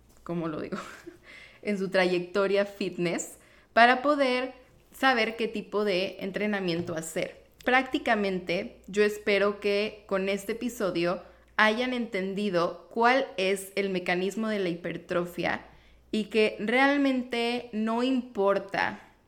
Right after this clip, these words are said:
o pues sí, no importa, no hay mucho efecto si cargas muy pesado porque el volumen va a ser menor, o si cargas muy ligero porque el volumen va a ser mayor.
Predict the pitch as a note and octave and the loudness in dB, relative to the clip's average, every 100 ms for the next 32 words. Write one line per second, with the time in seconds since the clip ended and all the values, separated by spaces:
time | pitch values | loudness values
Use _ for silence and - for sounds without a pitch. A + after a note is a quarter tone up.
0 | _ _ _ _ _ - - G3+ G3 F#3 | _ _ _ _ _ -20 0 4 6 6
1 | F3+ F3+ - - _ _ G#3+ G3+ C#4 C#4 | 4 -2 -12 -20 _ _ 0 0 0 -2
2 | B3 C4 C4+ C#4 C#4 G3 F#3+ G3 A3+ A#3 | 0 0 4 4 4 -2 -2 -2 -4 -6
3 | - F#3+ - F3+ - F3+ F#3 - - - | -6 -8 -6 -8 -4 -4 -4 -6 -20 -20
4 | - _ _ - A3 G3+ G#3 G#3 G3+ G#3 | -20 _ _ -6 -2 4 6 6 4 2
5 | A#3 A#3 A3+ G#3+ G#3 F#3+ G3 A3+ - - | -2 -2 -4 0 2 4 2 0 -8 -20
6 | _ _ _ - G#3 G3+ F#3+ G3+ G#3+ - | _ _ _ -2 2 2 0 -2 -2 -6
7 | - F#3+ F#3 F#3 F#3+ G3+ G3+ G3+ B3 - | -6 -2 0 2 2 0 0 -2 -4 -10
8 | - F3 F3 F#3 F3 F3 E3+ E3 G#3+ - | -2 0 0 -2 -4 -2 -2 -2 -4 -8
9 | - _ - F3 F#3+ G3 F#3+ F#3 G3 G#3 | -20 _ -8 -6 0 2 4 2 2 0
10 | G#3 G3+ A3 F#3+ G3 G3+ F3+ F3+ G3 G#3 | 0 -2 0 4 2 0 -6 -2 0 0
11 | G3 F3+ F#3+ G3 E3+ E3+ - D#3 D#3 D#3 | 0 0 -2 -2 -2 -2 -6 -6 -4 -6
12 | D#3 C#3 - | -4 -6 -6